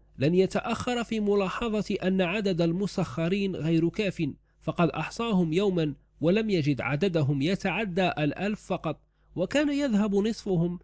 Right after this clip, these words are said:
في حين يبقى النصف الآخر قارا للحراسة أو للعمل داخل دار المخزن في غياب السلطة. ولهذا فكر في خلق قبائل تسمى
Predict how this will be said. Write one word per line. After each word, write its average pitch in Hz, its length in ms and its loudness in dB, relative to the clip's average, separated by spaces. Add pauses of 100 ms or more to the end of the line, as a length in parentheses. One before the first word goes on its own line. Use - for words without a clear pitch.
(140)
في 165 200 2
حين 196 300 2
يبقى 185 320 0
النصف 160 340 -2
الآخر 185 600 -2 (340)
قارا 233 380 -2
للحراسة 180 720 -2 (320)
أو 202 180 2
للعمل 196 600 2
داخل 175 380 2
دار 190 200 0
المخزن 160 600 0 (180)
في 190 220 0
غياب 180 360 2
السلطة. 143 540 -4 (720)
ولهذا 247 560 4
فكر 233 460 -4
في 165 180 -2
خلق 214 300 -6
قبائل 185 640 0
تسمى 180 600 -2